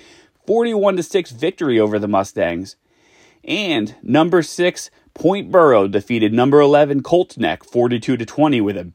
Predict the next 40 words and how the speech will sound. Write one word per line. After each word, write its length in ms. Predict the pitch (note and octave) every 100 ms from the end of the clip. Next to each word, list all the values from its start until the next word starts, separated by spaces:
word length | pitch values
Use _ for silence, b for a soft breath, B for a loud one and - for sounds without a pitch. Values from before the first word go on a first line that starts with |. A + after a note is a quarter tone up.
| _
big 240 | B2 B2
debut 420 | G#2+ A2 G#2 C3 B2+
for 160 | G#2+
freshman 600 | G2 - G#2 A2 G#2+ F#2+
Jake 320 | F#2+ A#2 D3+ -
Clayton, 480 | - F3+ - F#2 - b b b
who 140 | B2+
had 160 | C3 B2
his 140 | A2
first 380 | - C#3+ E3 -
high 140 | E3+
school 260 | E3 - E3+
touchdown 480 | D#3 F#3 - B2 G#2+
in 140 | G#2
the 100 | G#2
second 320 | - C#3+ D3+
quarter 300 | B2+ D#3 C#3+
on 100 | A2+
a 60 | G2+
thirty-one-yard 760 | - A#2+ B2 B2+ B2+ B2+ C3 B2
touchdown 460 | D3+ - A2+ G2+
run, 300 | G2+ F#2+ G2 - b b b b b
and 480 | D3 F#3 A#2 F#2+ - _ _
returned 420 | - A#2 - B2 A2+
the 40 |
second 320 | - C#3 C#3+
half 180 | C3 B2
kickoff 400 | - - A2+ F#2+
seventy-seven 800 | - - A2 B2 A#2+ B2+ A#2+ A#2+
yards 320 | A#2+ B2+ A#2
for 140 | - A#2
a 60 |
touchdown 480 | G#2+ C#3 - G2+ F#2+
to 80 | F#2+
break 420 | F#2 A#2 C3 A2
a 40 |
fourteen 460 | F2+ - G#2 - A2+
to 60 | G2+
fourteen 480 | G#2+ G2+ - G#2+
tie. 420 | G#2 G#2+ E2+ E2